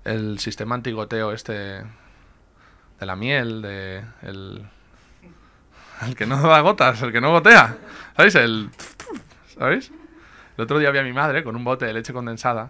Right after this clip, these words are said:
medio ya acabado, casi, con el sistema antigoteo este, así, como a morro, en plan de y cayendo como,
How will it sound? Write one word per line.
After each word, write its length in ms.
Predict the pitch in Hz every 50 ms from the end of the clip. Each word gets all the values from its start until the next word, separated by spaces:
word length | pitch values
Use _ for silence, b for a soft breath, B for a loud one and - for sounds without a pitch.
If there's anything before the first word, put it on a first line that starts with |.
| - -
medio 300 | 113 110 104 98 98 - -
ya 100 | 104 104
acabado, 440 | 101 - 101 98 113 120 110 117 143 -
casi, 340 | - 113 110 - - 127 160 _ _ _ b b b b b b b b b b _
con 180 | - 107 107
el 80 | 110 101
sistema 360 | - - - - 110 113 113
antigoteo 420 | 110 120 113 104 104 - 110 107
este, 300 | 120 131 - - 110 160 175 _ _ _
así, 380 | - - - - 127 127 131 175 -
como 200 | - - 98 92
a 60 | 92
morro, 340 | 101 123 139 131 113 117 80
en 60 | 87
plan 160 | 113 110 107
de 160 | 104 95 92 B B B B B B B B B B B B B 113 143 151 - - 139 - - - _ _ _ _ _ _ _ _ - _ - - - 120 117 - 175 170 165 147 151 -
y 80 | 151 123
cayendo 320 | - 123 127 139 151 165
como, 140 | 147 143